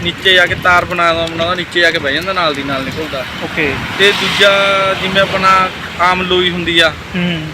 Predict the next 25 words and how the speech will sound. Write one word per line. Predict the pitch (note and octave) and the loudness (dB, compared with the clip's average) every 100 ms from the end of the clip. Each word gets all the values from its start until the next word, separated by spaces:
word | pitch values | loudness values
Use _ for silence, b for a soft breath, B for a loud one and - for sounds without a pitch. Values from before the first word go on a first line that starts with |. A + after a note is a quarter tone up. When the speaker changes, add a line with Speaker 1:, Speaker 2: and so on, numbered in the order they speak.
| - | -6
Speaker 1:
ਉਹ | G#3 G#3 - | -4 -4 0
ਕਈ | G#3 A3 A#3 A3+ A3+ - - - - E3+ | 2 4 4 0 -4 -10 -10 -10 -8 -6
ਹੁੰਦੇ | F#3+ F#3+ | 0 2
ਨੇ | G3 | 4
ਜਰ-, | F#3+ F#3 - F#3+ | 4 2 -2 2
ਤਜਰਬੇਕਾਰ, | F#3 F3+ F#3 F3+ F#3 | 2 4 4 4 6
ਉਹਦੇ | F#3+ F#3+ A3+ | 4 2 2
ਉੱਪਰ | - G3+ | 2 -2
ਤੁਪਕਾ | G3 F3 G#3 | -2 0 0
ਗੇਰ | F#3 D#3 C#3 | 2 2 2
ਦਿੰਦੇ | E3 F3+ | 0 2
ਨੇ, | G3+ | 2
ਉਹਨੂੰ | G#3 G3+ A3+ | 2 -2 0
ਟੇਢਾ | G3+ - B3 | 2 4 4
ਕਰ | A3+ | 4
ਲੈਂਦੇ | F3+ D3+ C#3+ | 2 0 -2
ਨੇ। | C3+ | -4
Speaker 2:
ਅੱਛਾ, | - - - - - | -6 -8 -6 -4 -2
Speaker 1:
ਉਹ | D#3 | 2
Speaker 2:
ਲੋਈ | D3+ E3 D#3+ | 4 4 4
ਨੂੰ। | C#3+ C3 E3 | 0 -2 2
Speaker 1:
ਹਾਂ, | E3+ D#3 C#3+ F#3 | 4 2 2 0
ਉਹ | B3 | 2
ਲੋਈ | G#3+ A3 A3+ | 4 4 4
ਨੂੰ | A#3+ | 0